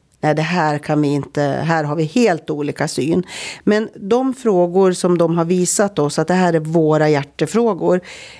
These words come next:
det har vi tittat på och sagt, det klarar vi av att hantera. Att vi kan, det, det är ingen fara. Och vi har talat om vad som är viktigt för oss och de har noterat att de tycker att det är helt okej.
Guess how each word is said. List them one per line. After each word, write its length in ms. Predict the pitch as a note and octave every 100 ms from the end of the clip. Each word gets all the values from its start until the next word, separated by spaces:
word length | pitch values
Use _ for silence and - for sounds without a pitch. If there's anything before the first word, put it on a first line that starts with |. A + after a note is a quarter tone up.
| -
det 100 | E3+
har 140 | G#3 G3+
vi 180 | E3 E3
tittat 460 | E3 D3 E3 D3+
på 100 | E3
och 100 | D3+
sagt, 260 | D3 C#3+ -
det 280 | A3 A3 G#3
klarar 520 | - - F#3 D#3+ D#3
vi 140 | D#3
av 220 | D#3 D3+
att 80 | D3+
hantera. 640 | D#3 D#3+ D4 B3 - F#3+ G3+ _
Att 420 | E3 D#3+ D#3+ -
vi 160 | F3+ G3
kan, 600 | G3 G#3+ G#3 F#3+ F3+ F3+
det, 180 | G#3 G3
det 140 | G#3
är 200 | G3+ F#3
ingen 300 | - E3+ D#3
fara. 440 | D#3 D3 C#3+ E3 F#3+ - - - -
Och 160 | A#3+
vi 120 | A3
har 80 | G#3
talat 400 | G3 G3 F3+ F3
om 140 | D3+ D3+
vad 140 | D3
som 120 | D#3+
är 60 | D#3
viktigt 420 | D#3 D3 - D#3+
för 120 | -
oss 320 | D4 F4 -
och 100 | D4
de 260 | B3+ A3 G#3
har 100 | G3+
noterat 560 | F#3 F#3 E3+ D#3 D#3 D#3
att 120 | D3+
de 400 | D3+ D3 D3+ - - _ - -
tycker 420 | - D3 - D3
att 240 | C#3+ C#3 -
det 300 | C#3+ C#3 C3+
är 40 |
helt 340 | C3+ D3 C3
okej. 340 | D#3+ D3+ E3+